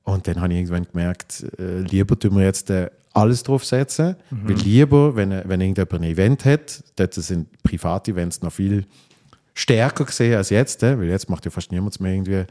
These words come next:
Speaker 1: großes fettes Weihnachtsessen, wo sie noch einen buchen für die Unterhaltung. Und,
Speaker 2: Nicht mehr?
Speaker 1: äh, weniger, viel
Speaker 2: Ja.
Speaker 1: weniger, ja.
Speaker 2: Okay.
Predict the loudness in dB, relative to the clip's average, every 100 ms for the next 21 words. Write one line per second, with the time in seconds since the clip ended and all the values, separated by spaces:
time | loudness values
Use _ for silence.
0 | -12 -20 -20 -4 0 0 -2 -2 -2 -2
1 | -2 0 0 -2 -2 -2 -2 -2 -2 -2
2 | -4 -2 -2 -2 -2 -2 -4 -4 -6 -6
3 | -4 -6 -6 -6 -8 -8 -12 -10 -8 -2
4 | 0 2 0 -2 -10 -18 -20 -18 -6 -4
5 | -2 -4 -4 -10 -2 0 2 0 -6 -12
6 | -4 -4 -2 -6